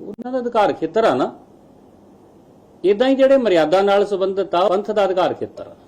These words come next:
ਉੱਥੇ ਕਿਸੇ ਨੂੰ ਦਖਲਅੰਦਾਜ਼ੀ ਨਹੀਂ ਕਰਨੀ ਚਾਹੀਦੀ। ਤਾਂ ਮੈਂ ਇਹ ਕਹਿਣਾ ਕਿ ਜਿਹੜੀ ਸ਼ਤਾਬਦੀ ਆ, ਫਿਰ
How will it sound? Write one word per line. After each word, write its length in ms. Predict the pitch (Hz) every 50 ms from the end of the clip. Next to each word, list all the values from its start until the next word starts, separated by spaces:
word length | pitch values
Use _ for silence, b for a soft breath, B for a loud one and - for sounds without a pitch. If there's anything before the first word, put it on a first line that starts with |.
| - - - - - - _ _ _ - _ _ -
ਉੱਥੇ 200 | 139 147 - 185
ਕਿਸੇ 260 | 165 165 156 147 160
ਨੂੰ 200 | 165 160 165 160
ਦਖਲਅੰਦਾਜ਼ੀ 500 | 135 135 123 143 147 139 147 143 143 156
ਨਹੀਂ 100 | 175 190
ਕਰਨੀ 280 | 175 156 123 113 107 104
ਚਾਹੀਦੀ। 320 | - 117 113 113 110 - - - - _ - - _ _ _ _ - - _ _ _ _ -
ਤਾਂ 100 | 202 196
ਮੈਂ 180 | 214 196 208
ਇਹ 80 | 247 247
ਕਹਿਣਾ 400 | 233 240 233 233 - 247 254 262
ਕਿ 140 | 262 269 262
ਜਿਹੜੀ 220 | 226 226 226 240
ਸ਼ਤਾਬਦੀ 580 | 233 - - 196 170 165 160 160 160 185 196 175
ਆ, 140 | 160 170
ਫਿਰ 480 | 185 - 156 151 151 139 139 143 165 180